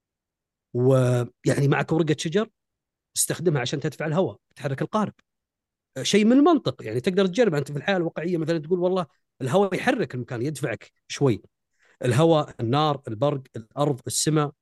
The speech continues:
التغييرات المناخية، كلها تقدر تتلاعب فيك أو حتى تتلاعب فيها. يعني، أنت، آه، جزء من التحدي في الطبيعة، وأنت أصلًا في خطر مستمر. حتى لو ظنيت أنك فاهم كل شيء وقويت عندك ال-، مستوى القلوب، تتفاجأ أن في شيء جديد صعب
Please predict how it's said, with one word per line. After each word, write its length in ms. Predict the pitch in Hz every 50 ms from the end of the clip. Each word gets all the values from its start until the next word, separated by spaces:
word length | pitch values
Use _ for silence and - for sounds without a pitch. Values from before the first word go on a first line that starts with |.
| _ _ _ _ _ _ _ _ -
التغييرات 500 | 139 131 - 147 117 127 135 160 160 -
المناخية، 520 | 156 147 147 147 131 - 165 170 160 131 - _ _ _ _ -
كلها 320 | - 160 180 170 135 127
تقدر 240 | 139 - 175 160 156
تتلاعب 420 | 131 - 131 - 175 160 131 127 127
فيك 300 | - - 175 175 170 - - -
أو 180 | 208 254 240
حتى 200 | - 262 - 226
تتلاعب 320 | 202 214 185 233 196 196 -
فيها. 280 | - 247 143 98 - _ _ _ _ _ _ _ _ _ _ _ _ _ _ _ _
يعني، 300 | - - - 151 170 196
أنت، 240 | 202 202 202 202 - - _ _ _ _ _ _ _ _ _ _ _ _ _ _
آه، 260 | 147 143 135 135 135
جزء 320 | 127 113 175 196 185 214 170
من 140 | 156 170 165
التحدي 680 | 139 - - 156 - 190 185 165 160 165 190 196 180
في 80 | - -
الطبيعة، 500 | 156 - - 135 117 120 101 87 87 _ _ _ _ _ -
وأنت 300 | 139 - 214 214 196 196
أصلًا 300 | 220 226 - - 180 143
في 120 | 139 156
خطر 280 | - 220 214 - 196 180
مستمر. 420 | 190 - - - 185 214 226 - - _ _ _ _ _ _ _ _ _ _ _ _ _ -
حتى 280 | - 311 339 339 339
لو 100 | 302 285
ظنيت 340 | 247 262 247 269 294 302 -
أنك 140 | 240 208 -
فاهم 220 | - 254 208 165
كل 160 | 143 - 175 135
شيء 360 | - - 165 160 165 165 156
وقويت 500 | 139 127 139 143 165 175 151 - - 165
عندك 280 | 170 160 151 135 -
ال-، 180 | 147 151 147 135 - _ _ _ _ _ _ -
مستوى 360 | 165 - - - 180 165 156
القلوب، 540 | 156 - 151 160 170 170 170 170 170 - -
تتفاجأ 520 | - - - - 147 156 165 151 135 139
أن 200 | 139 131 120 127
في 180 | - 156 160 135
شيء 300 | - 151 151 156 160 135
جديد 300 | 117 110 135 147 135 -
صعب 300 | - 135 120 139 135